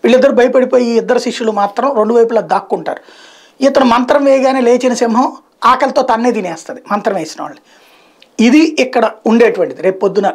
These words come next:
begin అయితే గనక. అది బీజేపీకి తెలుసు. క్రిందటిసారి అదే దాన్ని, ఆ,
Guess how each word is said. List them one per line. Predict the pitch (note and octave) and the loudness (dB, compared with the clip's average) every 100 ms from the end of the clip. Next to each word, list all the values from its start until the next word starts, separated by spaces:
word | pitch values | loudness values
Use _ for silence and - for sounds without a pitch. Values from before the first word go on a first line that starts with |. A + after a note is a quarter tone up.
| - | 0
begin | F#3+ G3+ | 0 0
అయితే | F3+ D3+ | 0 -4
గనక. | D3 - - - - | -8 -12 -14 -10 -2
అది | A3+ | -2
బీజేపీకి | B3+ A#3+ A#3+ - G3 | 2 2 2 0 -2
తెలుసు. | F3 D#3 - _ - - - | -4 -6 -10 _ -20 -18 -4
క్రిందటిసారి | A3 G#3+ A#3+ A3+ | 0 2 2 2
అదే | G3+ A3+ - - | 4 2 -2 -8
దాన్ని, | F#3 G3+ G3+ F3 - - _ _ F#3 | -2 -2 -2 -8 -14 -20 _ _ 0
ఆ, | F3+ | 2